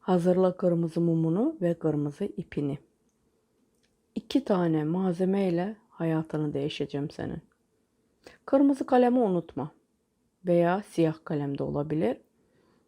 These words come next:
Fark etmez. Keçeli kalem olsun ki mum üzerine işaret, tılsım ve ismimizi yazacağız. Meleğim ve benim ismimi. Çağıracağız meleğimizi.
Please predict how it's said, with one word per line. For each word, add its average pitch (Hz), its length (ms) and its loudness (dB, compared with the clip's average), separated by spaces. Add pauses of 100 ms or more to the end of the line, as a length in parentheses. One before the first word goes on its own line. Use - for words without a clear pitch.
(140)
Fark 220 300 0
etmez. 156 460 -6 (140)
Keçeli 170 360 -2
kalem 165 380 0
olsun 165 360 -2
ki 185 320 -4 (400)
mum 190 200 4
üzerine 170 500 2
işaret, 165 720 -4
tılsım 185 480 -2
ve 180 220 0 (540)
ismimizi 165 560 0
yazacağız. 147 800 -4 (400)
Meleğim 165 520 2
ve 175 140 0
benim 143 260 -2
ismimi. - 480 -8 (680)
Çağıracağız 180 680 0
meleğimizi. 156 680 0